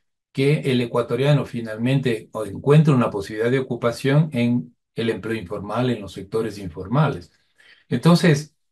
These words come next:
creo que es muy importante ese diagnóstico de cómo el país se desenvuelve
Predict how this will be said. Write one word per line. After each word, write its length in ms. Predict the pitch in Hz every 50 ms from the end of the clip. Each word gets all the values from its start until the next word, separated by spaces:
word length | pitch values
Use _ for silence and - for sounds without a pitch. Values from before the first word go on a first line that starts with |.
| _ _
creo 200 | - 143 151 156
que 100 | 151 170
es 60 | 147
muy 180 | 135 151 165 180
importante 600 | 180 156 143 143 120 - - 135 139 135 131 135
ese 160 | - - 123
diagnóstico 960 | 113 113 110 110 113 120 127 127 - - 120 117 - 131 127 127 - - - _ _ _ _ _
de 240 | - 123 113 107 101
cómo 360 | - - 131 135 143 139 139
el 120 | 127 117 117
país 380 | - 117 110 113 123 127 127
se 160 | - 139 120 107
desenvuelve 840 | 107 98 - - 98 95 101 117 123 123 113 95 90 87 85 -